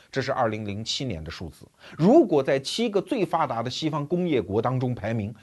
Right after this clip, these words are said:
就是所谓七国集团啊，日本正好排老七。排老七啥意思啊？就是连以懒散著称的意大利人，日本人的效率都不如人家。我还记得在策划的时候，李子阳跟我说了一个词儿，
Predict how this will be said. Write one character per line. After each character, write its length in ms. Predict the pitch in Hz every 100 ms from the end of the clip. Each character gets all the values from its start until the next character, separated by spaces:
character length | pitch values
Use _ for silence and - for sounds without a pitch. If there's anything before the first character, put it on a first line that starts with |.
| -
就 140 | -
是 60 | 123
所 180 | 120 107
谓 100 | 120
七 240 | - 220
国 200 | 180 110
集 160 | 104 104
团 180 | 92 92
啊， 140 | 101 _ _
日 180 | - 139
本 160 | 107 87 -
正 160 | - 196
好 260 | 113 - -
排 160 | - 98
老 220 | 92 69
七。 340 | - - 120 - _ - - _
排 140 | -
老 140 | 269 170
七 200 | - 226
啥 180 | - 151
意 160 | 175
思 140 | 123 92
啊？ 100 | - _ _
就 160 | 254 247
是 220 | 220 208
连 340 | 165 196 226 - _
以 200 | - 170 175
懒 420 | 147 165 220 269
散 280 | 160 113 123
著 220 | 208 156
称 240 | - 202
的 80 | 180
意 180 | 165 190
大 220 | 180 190
利 160 | 208 254
人， 260 | 110 85 - _
日 240 | - 185 170
本 180 | 117 101
人 120 | 101
的 80 | 107
效 240 | - 104
率 120 | 87 - -
都 100 | 90
不 280 | - -
如 180 | 110 85
人 180 | 80 78
家。 160 | 82 - - _ _ _ _ _ _
我 80 | -
还 100 | 160
记 160 | 208 277
得 140 | 196
在 140 | 175 165
策 180 | 196
划 140 | 180 175
的 60 | 123
时 160 | 117
候， 160 | 117 110
李 120 | 127
子 120 | 127
阳 160 | 107 127
跟 120 | 139
我 80 | 131
说 200 | - 135
了 60 | 127
一 20 |
个 100 | 127
词 140 | -
儿， 140 | 107